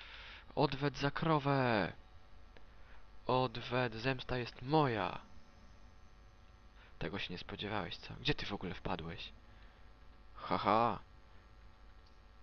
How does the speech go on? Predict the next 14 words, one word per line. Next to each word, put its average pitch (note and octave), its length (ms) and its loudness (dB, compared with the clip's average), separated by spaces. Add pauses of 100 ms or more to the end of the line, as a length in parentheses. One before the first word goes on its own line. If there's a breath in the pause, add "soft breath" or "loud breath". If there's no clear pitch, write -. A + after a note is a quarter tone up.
(3250)
Jaki - 200 -6
głupi - 320 -6
jesteś? C3+ 540 -4 (2500 loud breath)
Teraz - 260 -6
ty, - 160 -6
jeszcze - 340 -6
ty, - 160 -6
jeszcze - 260 -6
ty. D3 200 -4 (1080 loud breath)
No, A#2 260 -6
wybuch. G2 420 -4 (360 loud breath)
Musiałeś C3 320 2
się - 180 -2
wyeksplodować. G#2 920 -6